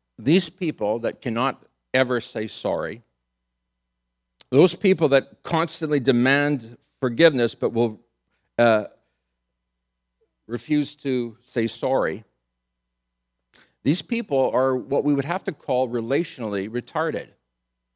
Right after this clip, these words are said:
They're, they're stunted. Because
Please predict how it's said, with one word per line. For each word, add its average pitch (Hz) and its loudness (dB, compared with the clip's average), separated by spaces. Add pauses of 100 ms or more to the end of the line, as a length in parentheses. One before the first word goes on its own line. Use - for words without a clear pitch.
(120)
They're, 147 2 (180)
they're 123 -6
stunted. - 0 (2500)
Because 185 4